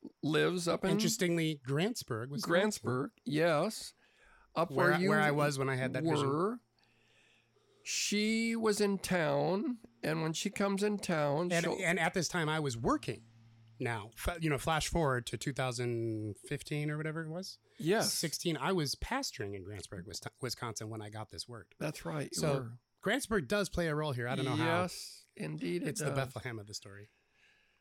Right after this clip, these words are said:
Speaker 1: So she was in town, and she would sometimes call Karen and me, and, uh,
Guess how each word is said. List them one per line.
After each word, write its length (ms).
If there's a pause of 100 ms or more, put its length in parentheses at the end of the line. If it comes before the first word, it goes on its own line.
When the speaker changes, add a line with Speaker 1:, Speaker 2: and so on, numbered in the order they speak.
(160)
Speaker 1:
So 640 (1600)
she 240
was 180
in 140
town, 640
and 420
she 260
would 240
sometimes 600
call 720 (100)
Karen 300
and 180
me, 260 (840)
and, 560
uh, 280